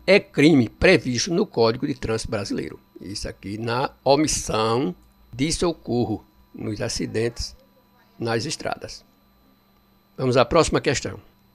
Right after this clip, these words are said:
Questão quatro. Os princípios básicos de prevenção de acidentes são: letra A,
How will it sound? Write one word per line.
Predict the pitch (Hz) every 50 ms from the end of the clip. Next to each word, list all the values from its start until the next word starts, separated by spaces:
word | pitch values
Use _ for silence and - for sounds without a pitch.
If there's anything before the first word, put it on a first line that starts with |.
| _
Questão | - - 120 - 156 170 170
quatro. | - - 139 127 110 - - - - - _ _ _ _ _ _ _ _ _ _ _ _ _ -
Os | 220 240 - -
princípios | - 208 180 - - - 220 - - 165 -
básicos | 127 123 131 127 123 113 - - - - - -
de | 127 143 180 185
prevenção | - - 180 208 196 160 139 120 - - - 139 147 139 123 123 -
de | - 127 160
acidentes | 156 - - 143 117 135 147 - - -
são: | - - 139 127 104 90 - _ _ _ _ _ _ _ _ _ _ _ _ _ _ _ _ _ _ _ -
letra | - 110 113 120 120 - - - 120 107 98
A, | 101